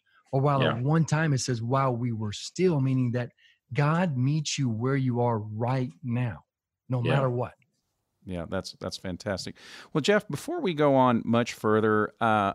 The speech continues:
Speaker 3: I'd l-, just take a couple of moments and, and, um, tell us a little bit about your program. Tell us, uh,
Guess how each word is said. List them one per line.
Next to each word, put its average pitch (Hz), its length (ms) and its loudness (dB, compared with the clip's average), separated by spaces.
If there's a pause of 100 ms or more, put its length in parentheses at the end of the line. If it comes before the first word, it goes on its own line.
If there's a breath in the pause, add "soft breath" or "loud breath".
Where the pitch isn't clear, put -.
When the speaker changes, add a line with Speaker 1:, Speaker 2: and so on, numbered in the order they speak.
Speaker 3:
I'd 120 140 0
l-, - 80 -12 (300)
just 208 220 -2
take 247 220 0
a - 80 -8
couple 123 340 -2
of 113 60 4
moments 110 440 4
and, 101 280 0
and, 101 380 -2
um, 98 340 2 (420 loud breath)
tell 196 160 2
us 196 120 2
a 160 40 0
little 170 160 2
bit 165 100 2
about 139 280 2
your 135 180 2
program. 135 640 0 (260)
Tell 120 220 0
us, - 180 -2
uh, 104 380 2